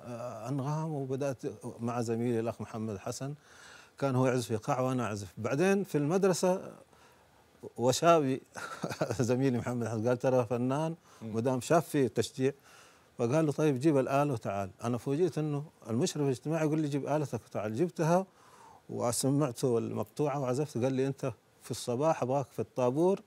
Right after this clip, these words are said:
Speaker 1: بدل ما توقف في الطابور تعزف موسيقى عشان <laughs> الطابور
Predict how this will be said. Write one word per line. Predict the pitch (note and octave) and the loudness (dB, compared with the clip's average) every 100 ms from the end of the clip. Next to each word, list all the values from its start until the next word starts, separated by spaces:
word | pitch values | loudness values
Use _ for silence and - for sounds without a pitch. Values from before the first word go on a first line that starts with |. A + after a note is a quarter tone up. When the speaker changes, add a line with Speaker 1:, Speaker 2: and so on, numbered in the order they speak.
| _ | _
Speaker 1:
بدل | A#2 B2+ | -4 0
ما | C#3 | 2
توقف | C#3+ D3 B2 | 2 2 0
في | |
الطابور | B2 C#3 C#3+ E3+ | 0 0 2 0
تعزف | D#3+ D3 D#3+ C3 | 0 0 0 0
موسيقى | C3+ B2+ E3+ F3 F#3+ F#3+ - _ - - - | -2 -2 0 0 0 -4 -6 _ -20 -20 -8
عشان | A#2+ A#2 - E3+ D3+ | -4 -2 -2 -2 -2
<laughs> | D#3+ | -4
الطابور | C#3+ - C#3 D3 D#3+ | -4 0 2 4 2